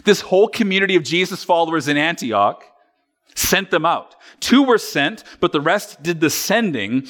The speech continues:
and everyone was involved in this missionary church planting effort. And when they came home,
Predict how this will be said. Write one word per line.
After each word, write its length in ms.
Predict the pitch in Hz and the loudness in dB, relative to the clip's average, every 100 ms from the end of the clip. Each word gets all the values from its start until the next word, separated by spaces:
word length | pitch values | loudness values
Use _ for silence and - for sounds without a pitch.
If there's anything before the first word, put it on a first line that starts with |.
| - | -4
and 180 | 156 165 - | -2 -2 0
everyone 680 | 190 226 240 233 208 214 | -2 -2 -4 -4 -2 0
was 180 | 196 165 | 0 0
involved 720 | 170 143 156 175 170 147 139 | 0 0 2 2 2 -2 -4
in 140 | 156 | -4
this 200 | 151 156 | -4 -4
missionary 640 | 143 156 160 175 160 156 151 | -2 0 0 -2 -2 0 -2
church 360 | - 156 156 - | -2 -4 -4 -4
planting 440 | 147 139 139 131 | -2 -2 -2 -4
effort. 420 | 135 123 - _ _ _ _ _ _ _ _ _ _ _ _ _ _ _ _ _ _ _ _ _ _ _ _ _ - | -4 -8 -12 _ _ _ _ _ _ _ _ _ _ _ _ _ _ _ _ _ _ _ _ _ _ _ _ _ 0
And 80 | |
when 60 | 127 | 4
they 100 | 160 | 4
came 260 | - 190 139 | 2 -2 -2
home, 420 | 120 117 156 | -4 -4 -6